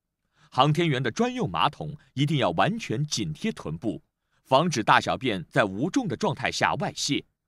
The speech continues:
而且马桶后面还要设有真空抽风机，将排便立即抽走。但不说还真不知道，航天员在太空放屁原来是一件非常严重而危险的事情。因为屁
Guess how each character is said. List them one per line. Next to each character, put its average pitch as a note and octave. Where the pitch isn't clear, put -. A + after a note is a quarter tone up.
而 C3+
且 B2+
马 F#2
桶 G2+
后 B2
面 E2+
还 B2+
要 D#3
设 F3
有 G2+
真 G#3+
空 F#3
抽 F3
风 E3+
机， D#3
将 C#4
排 -
便 C3+
立 B3
即 B2
抽 A#3+
走。 -
但 G#2+
不 F#2+
说 A#2
还 F#2+
真 E3
不 F#2+
知 A#2
道， C3
航 D#3+
天 F3
员 D3
在 D3+
太 A#2
空 D#3
放 F#3+
屁 B3
原 B2+
来 A#2
是 A2+
一 G#2
件 G2
非 B2
常 G2+
严 F2
重 G3+
而 G#2
危 A3+
险 -
的 -
事 G#2
情。 -
因 D#3+
为 D3
屁 A2+